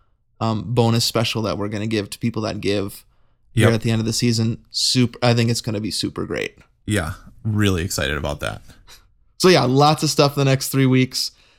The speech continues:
Speaker 1: um, and a lot of stuff to get to in this episode. We're about to head over to the week in review, um, where we're gonna spend the bulk of our time talking about,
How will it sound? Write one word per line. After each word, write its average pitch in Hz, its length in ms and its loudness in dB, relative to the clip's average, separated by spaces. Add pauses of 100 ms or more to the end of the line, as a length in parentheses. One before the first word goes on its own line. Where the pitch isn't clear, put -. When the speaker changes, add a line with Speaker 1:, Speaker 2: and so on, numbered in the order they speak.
(140)
Speaker 1:
um, 120 380 0 (300)
and 123 100 4
a 123 60 6
lot 131 280 4
of 127 80 2
stuff 120 280 2
to 127 100 2
get 113 200 2
to 120 100 -2
in 117 60 2
this 113 180 0
episode. 117 340 0
We're 117 140 2 (120)
about 123 340 2
to 127 40 0
head 127 120 2
over 117 200 4
to 117 120 -8
the 117 120 2
week 120 240 2
in 127 80 2
review, 117 560 4 (560)
um, 120 240 4
where 120 120 4
we're 120 120 2
gonna 117 140 0
spend 120 360 0
the 117 60 2
bulk 180 400 2
of 135 100 2
our 117 100 4
time 117 540 -2 (320)
talking 123 360 2
about, 113 440 0